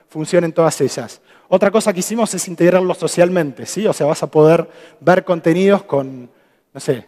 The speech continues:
con quien quieras, este, de cualquier lugar del mundo. Se van a poder encontrar en ambientes virtuales, interactuar y, y presenciar un recital juntos, si quieren, con alguien que también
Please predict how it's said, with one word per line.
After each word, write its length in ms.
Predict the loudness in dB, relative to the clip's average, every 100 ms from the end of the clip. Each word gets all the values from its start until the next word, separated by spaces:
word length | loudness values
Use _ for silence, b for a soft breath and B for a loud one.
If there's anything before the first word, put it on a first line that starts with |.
| _
con 140 | -18
quien 160 | -16 -4
quieras, 520 | 2 2 2 -4 -14 -14
este, 480 | -14 -10 -10 -10
de 220 | -14 -14 -12
cualquier 340 | -12 -2 -2
lugar 260 | 0 0 0
del 140 | -2
mundo. 480 | -4 -6 2 2 2 B B
Se 140 | -2
van 120 | 0
a 80 | 2
poder 200 | 4 2
encontrar 500 | 2 -2 0 0 -4 -8 -8
en 160 | -6
ambientes 460 | -6 2 2 2 -2
virtuales, 680 | -4 0 0 2 -2 -8 -20 b b b
interactuar 720 | -6 0 0 2 2 2 2 -4
y, 280 | -2 -2 -4
y 40 |
presenciar 640 | -4 -4 -4 -8 -2 -2 -2
un 100 | -4
recital 720 | -6 -6 0 2 2 -2 -8 _ _
juntos, 580 | -10 -10 -8 -12 -12 _
si 160 | -16
quieren, 240 | -2 -2 -2
con 160 | -4
alguien 380 | 0 2 2 0 b b -4
que 80 | -2
también 480 | -2 0 0 0